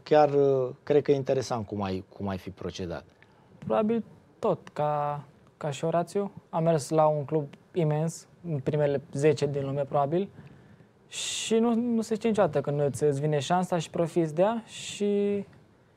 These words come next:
Speaker 2: și automat e ușor să, să ajungi la un nivel de top.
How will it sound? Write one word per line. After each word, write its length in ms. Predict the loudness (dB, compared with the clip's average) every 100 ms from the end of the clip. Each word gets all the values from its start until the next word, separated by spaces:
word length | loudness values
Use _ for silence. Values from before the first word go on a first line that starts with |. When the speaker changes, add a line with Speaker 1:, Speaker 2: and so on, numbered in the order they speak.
| _
Speaker 2:
și 120 | 2
automat 480 | 2 4 2 2 2
e 60 |
ușor 340 | 0 2 0 -2
să, 540 | 0 2 4 4 0 -4 -14 _ _ _ _ _
să 120 | 0
ajungi 240 | 2 2 2
la 80 |
un 60 | 2
nivel 300 | 2 2 4
de 100 | 4
top. 360 | 4 2 0